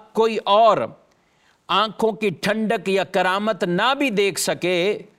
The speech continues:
تو اس کے لیے یہی کافی ہے، آپ کی یہ صورت ہی دیکھ لینا اس کے لیے کافی ہے۔ سبحان اللہ، یعنی اس کو دیکھ کر ہی اسے سکون مل جائے گا۔ اور حضرت اسرائیل علیہ السلام مومن کے پاس اتنی احسن صورت میں آتے ہیں اور اس کی روح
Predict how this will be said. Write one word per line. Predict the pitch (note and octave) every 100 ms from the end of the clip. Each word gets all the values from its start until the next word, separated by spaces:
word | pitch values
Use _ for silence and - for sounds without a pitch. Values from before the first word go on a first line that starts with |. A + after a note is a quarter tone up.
| _ -
تو |
اس | B3 C#4
کے |
لیے | C4
یہی | B3 C4+ C4
کافی | A3 E3+ C#3 G2
ہے، | - _ _ _ _ _ _ _ _ _ _ -
آپ | F3 G3+ A3+
کی |
یہ | G#3 G#3
صورت | - - B3 C#4 C4
ہی |
دیکھ | G3 F3+ E3+
لینا | E3 D3+
اس | C3+
کے | D3+
لیے | B2+ A#2
کافی | A2 - A2
ہے۔ | -
سبحان | - B2+ A2+ B2 A2+
اللہ، | - - - _ _ _ _ _ _ _
یعنی | D#3+ G3
اس | G3+ -
کو | F3+
دیکھ | C3+ G3+ G#3
کر | A3+
ہی | G3+
اسے | E3+ E3
سکون | D3+ C3 D3+ C#3
مل | A#2 A2
جائے | A2+ A#2
گا۔ | B2+ - _ _
اور | B2+ C#3
حضرت | C3+ D#3+ D#3+
اسرائیل | D#3 C3 C#3 B2 D#3 G3
علیہ | F3+
السلام | D3 - C3+ D3 C#3
مومن | C3 F#3+ A3 F3+
کے |
پاس | C3+ C#3+ C#3 - _ _ E3+
اتنی | D#3+ E3+ E3 -
احسن | E3 - - G3
صورت | D#3+ C#3+ C3+ A#2+
میں | A#2+
آتے | A#2 B2
ہیں | C#3
اور | - C#3+ B2
اس | -
کی | B2+
روح | B2 A#2+